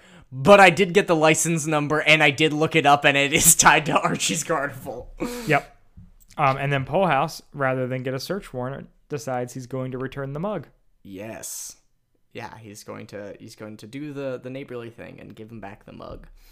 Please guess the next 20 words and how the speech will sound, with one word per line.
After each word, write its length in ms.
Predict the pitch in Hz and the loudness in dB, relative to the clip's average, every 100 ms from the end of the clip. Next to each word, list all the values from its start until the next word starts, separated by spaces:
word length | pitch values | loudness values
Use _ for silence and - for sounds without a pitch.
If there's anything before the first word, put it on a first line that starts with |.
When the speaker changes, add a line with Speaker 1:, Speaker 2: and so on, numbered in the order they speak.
| - - | -20 -6
Speaker 2:
Yeah. 300 | 208 139 98 - | -2 -2 -4 -8
Speaker 1:
Um, 460 | 120 117 110 107 120 | -4 -4 -6 -12 -2
Speaker 2:
We 120 | 185 | -2
kinda 240 | 208 233 214 | 2 0 0
glossed 420 | 170 160 - 143 | 2 0 0 -4
over 320 | 131 135 147 | -4 -2 -2
it, 100 | - | -2
and 120 | 170 | -2
we 80 | 170 | -2
talked 280 | 175 180 - | 0 -2 -2
about 160 | 123 104 | -4 -4
it 80 | |
earlier, 400 | 101 104 107 107 | -4 -4 -4 -6
but, 380 | 104 110 101 107 - | -6 -4 -4 -4 -10
Speaker 1:
Mm-hmm. 80 | - | -8
Speaker 2:
um, 240 | 113 98 101 | -6 -6 -10
Connie 540 | - 147 131 123 117 | -6 -4 -2 -4 -8
rants 480 | - 123 107 104 - | -10 -6 -6 -8 -12
to 100 | - | -14
Penny 520 | - - 107 104 101 | -12 -10 -8 -10 -12